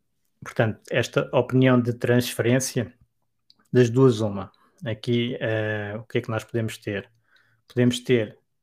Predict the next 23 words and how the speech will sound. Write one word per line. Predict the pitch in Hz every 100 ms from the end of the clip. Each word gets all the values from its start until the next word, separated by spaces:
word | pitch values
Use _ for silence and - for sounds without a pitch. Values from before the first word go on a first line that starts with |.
| _ _ _ _ _ -
motivos | 131 123 143 120 117
do | 110
próprio | 127 - 127 123
investimento, | 123 120 - 120 120 110 - -
do, | 110 107 _
do | -
que | 120
foi | - 120
feito, | - 113 104 - - _ _ _ _ _ _ _ _ _ -
eh, | 117 113 110 107 - _ _ _ _ _ _ _ -
estar | - - 117
a, | 113 - 113 107 107
a | 104
ficar | - 123 120
abaixo | 110 110 131 123
das | -
expectativas | - - 113 117 - 117 110
da | 107 110
pessoa | - 123 110 104 -
e, | 120
portanto, | - - 110 -
querer | 110 107
trocar, | - - - 117 156 -